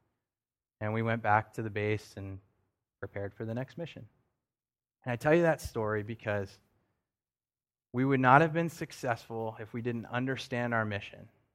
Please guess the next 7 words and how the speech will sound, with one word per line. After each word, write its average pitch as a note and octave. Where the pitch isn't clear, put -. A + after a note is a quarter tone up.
our G#2+
task C3
and G2+
our G2+
purpose, -
and -
if -